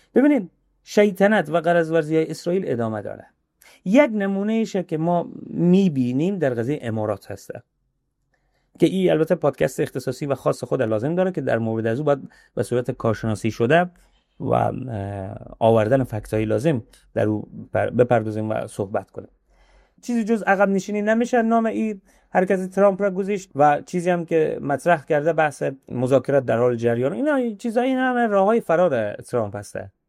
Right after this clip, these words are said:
اینا همه اینا که می‌خواد یک پروژه شکست خورده خوده به این بهانه‌ها و به این نام‌ها او را تعطیل کنه. و باز می‌گم دیگه تایر اشتیبنیش هم باز پاکستان می‌شه. میندازه گردن پاکستان، میگه او از ما خواست.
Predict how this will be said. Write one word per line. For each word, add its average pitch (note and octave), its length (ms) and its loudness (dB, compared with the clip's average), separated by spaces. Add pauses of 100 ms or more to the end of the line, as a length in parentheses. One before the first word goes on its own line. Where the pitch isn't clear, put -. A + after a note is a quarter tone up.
(1120)
اینا E3+ 240 2
همه F3+ 240 -2 (520)
اینا F3 280 -4
که E3 180 -4 (320)
می‌خواد D#3 380 2 (100)
یک D#3 200 0 (100)
پروژه C#3+ 360 -4
شکست C3 360 -4
خورده D3 380 0
خوده A3 320 0 (280)
به D#3+ 160 2
این A3+ 180 0
بهانه‌ها D3+ 460 2
و E3 80 2
به C3+ 160 -6
این G3 140 -4
نام‌ها D3 440 -4 (220)
او D#3+ 80 -2
را D#3+ 80 4
تعطیل B2 380 -4
کنه. F#2 300 -14 (880)
و D#3 80 4
باز D#3+ 240 4
می‌گم D#3 400 -4
دیگه A#2 240 -2 (320)
تایر C#3+ 240 4
اشتیبنیش D3 600 -2
هم F#3+ 240 -2
باز D#3+ 260 -2 (320)
پاکستان C3+ 420 0
می‌شه. G#2 320 -12 (960)
میندازه D3 400 2
گردن C#3 260 2
پاکستان، C#3 360 -4
میگه F3+ 140 4
او F3+ 120 8
از A2 140 0
ما G#2 100 -10
خواست. - 280 -16